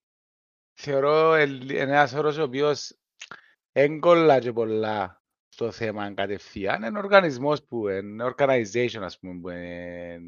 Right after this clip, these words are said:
είναι η όλη φάση, διότι εν και ισχύει μόνο σε, ε, εταιρείες που είναι, ε, κερδοσκοπικές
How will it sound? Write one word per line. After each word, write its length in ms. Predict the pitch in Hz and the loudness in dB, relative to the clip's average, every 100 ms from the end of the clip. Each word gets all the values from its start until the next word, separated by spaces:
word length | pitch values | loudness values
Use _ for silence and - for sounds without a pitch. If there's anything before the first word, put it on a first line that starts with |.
| 87 _ _ _ _ _ _ _ - | -20 _ _ _ _ _ _ _ -10
είναι 160 | 110 | -8
η 20 | |
όλη 200 | 107 98 | -8 -12
φάση, 380 | 95 90 87 135 | -8 -8 -8 -10
διότι 480 | 170 165 165 190 190 | -2 0 0 0 0
εν 120 | 185 | 0
και 100 | 170 | 0
ισχύει 360 | 196 - 175 151 | -2 -2 -6 -4
μόνο 320 | 139 131 127 | -2 -2 -2
σε, 500 | - - 120 113 110 104 _ _ _ _ _ _ _ _ | -4 -2 0 2 0 -6 _ _ _ _ _ _ _ _
ε, 880 | 123 120 120 120 117 117 117 123 127 | -2 0 2 2 2 0 0 0 -2
εταιρείες 880 | 120 127 117 127 123 117 - - - _ _ | 0 0 0 0 0 0 -6 -14 -20 _ _
που 100 | 117 | -4
είναι, 1200 | 117 117 117 113 113 110 110 113 113 113 110 110 | -4 -4 -4 -2 -2 -2 -4 -4 -4 -4 -4 -4
ε, 60 | |
κερδοσκοπικές 1120 | 107 - 107 110 - 113 104 101 120 110 - | -6 -8 -6 -8 -8 -10 -10 -2 -2 -2 -8